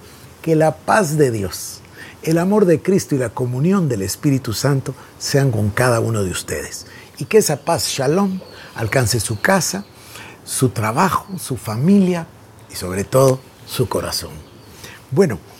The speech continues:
hoy voy a presentarle una idea, un concepto,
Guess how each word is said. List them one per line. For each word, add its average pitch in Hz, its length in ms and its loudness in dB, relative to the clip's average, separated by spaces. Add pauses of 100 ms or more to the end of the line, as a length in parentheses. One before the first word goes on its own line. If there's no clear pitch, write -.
(220)
hoy 214 120 0
voy 226 140 4
a 214 100 2
presentarle 147 960 0 (280)
una 143 240 2
idea, 147 480 4
un 139 180 -2
concepto, 107 720 -4